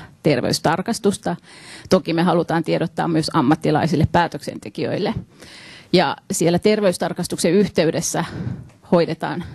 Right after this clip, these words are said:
tai hu-, sitten terveydenhoitaja hu-, pyytää huoltajilta suostumuksen, jos he lähtee tähän tutkimukseen. Terveystarkastus toteutetaan ihan niin kuin aina toteutetaan, elikkä tää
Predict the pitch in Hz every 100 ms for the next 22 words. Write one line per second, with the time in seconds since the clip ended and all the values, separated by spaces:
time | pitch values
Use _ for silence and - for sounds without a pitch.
0 | - 165 165 - - - 180 180 - 151
1 | 180 170 156 175 160 160 165 185 - -
2 | 160 175 156 - - - - 190 170 147
3 | - 165 190 202 202 240 226 - 226 214
4 | 185 175 185 165 - 165 160 175 165 170
5 | - - 160 165 - 160 151 - - -
6 | - 208 196 165 - 208 208 196 - 180
7 | - - 156 151 160 - 143 98 165 151
8 | - - - - 202 226 202 190 165 165
9 | 160 160 160 151 151 170 160 - - -
10 | - 147 -